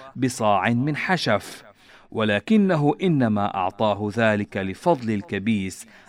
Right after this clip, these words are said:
أو أن يقول الرجل للرجل: "بعني ثلاثة أصوع من البيضاء بصاعين ونصف من حنطة شامية"، فيقول: "هذا لا يصلح إلا مثلا بمثل".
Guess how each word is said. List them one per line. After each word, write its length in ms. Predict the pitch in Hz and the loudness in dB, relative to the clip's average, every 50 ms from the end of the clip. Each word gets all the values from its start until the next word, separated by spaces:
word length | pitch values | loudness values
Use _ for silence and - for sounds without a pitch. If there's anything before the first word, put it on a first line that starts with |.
| _ _ 165 | _ _ 2
أو 180 | 175 180 180 | 4 4 2
أن 200 | - 185 196 190 | 2 2 2 4
يقول 460 | 185 185 180 175 - 208 214 196 175 | 4 2 2 2 2 4 6 6 8
الرجل 640 | 170 165 156 131 127 147 151 123 143 135 123 117 110 | 6 6 4 2 0 0 0 2 2 2 2 2 2
للرجل: 640 | 107 110 98 95 101 98 92 87 98 92 92 90 87 - - - - - - - | 0 -2 -2 -2 -4 -4 -4 -4 -6 -6 -4 -6 -8 -10 -14 -20 -20 -20 -16 -2
"بعني 480 | 135 151 147 120 110 110 110 107 107 | 0 2 2 2 2 2 2 2 0
ثلاثة 720 | 107 - 113 110 139 175 185 175 - 165 139 - 127 120 - - | 0 -2 -2 0 2 4 2 2 2 -2 -4 -2 -2 -2 0 -2
أصوع 500 | 185 - - - 135 123 113 98 117 110 | -2 -4 -2 -4 -2 -2 -2 0 0 0
من 280 | 104 98 101 104 98 | 0 0 -2 -2 -2
البيضاء 800 | 98 95 92 92 98 95 92 - 127 135 143 143 139 143 - - - - - - - - - | -2 -4 -6 -6 -6 -6 -4 0 4 6 8 10 10 8 8 4 -2 -14 -18 -18 -18 -14 -4
بصاعين 800 | 113 120 120 - - 123 117 110 107 143 190 202 190 165 151 135 | -2 -2 -2 0 2 4 4 6 6 4 4 4 4 4 4 4
ونصف 460 | 120 107 110 156 156 - - - 165 | 4 2 2 0 -2 -4 -4 -2 -2
من 360 | 156 143 127 123 123 117 113 | 0 2 4 4 4 2 2
حنطة 640 | - - 185 180 160 139 - 147 127 - 135 120 113 | 0 -2 0 0 0 0 0 -2 -4 0 0 0 0
شامية"، 800 | - - 120 110 107 107 135 165 165 139 120 107 101 98 95 - - 120 107 101 98 - _ _ _ _ _ _ _ _ _ _ _ | 0 0 0 0 0 0 0 0 2 2 2 4 4 2 0 -2 -8 -14 -20 -20 -20 -20 _ _ _ _ _ _ _ _ _ _ _
فيقول: 640 | - - 196 190 190 180 - - 196 190 180 170 | 0 2 4 6 6 4 4 8 10 10 10 10
"هذا 720 | 160 147 110 117 127 139 143 139 131 110 123 123 120 117 110 | 8 6 4 6 6 8 8 8 6 4 4 4 4 4 4
لا 220 | 104 107 107 104 | 4 2 2 2
يصلح 640 | 98 107 123 127 - - 123 120 117 - - - - - 120 117 - _ 175 | 2 2 0 -2 0 0 2 2 2 2 0 -8 -14 -18 -20 -20 -6 _ 4
إلا 460 | 185 165 143 127 127 131 131 127 120 | 4 4 6 4 6 6 6 6 4
مثلا 500 | 107 110 120 110 - - 113 110 104 95 | 4 2 2 0 -2 -4 -2 -2 -2 -2
بمثل". 640 | 98 98 98 127 147 - - 117 107 98 92 87 | -4 -2 -2 0 -2 -2 -2 -6 -6 -6 -6 -10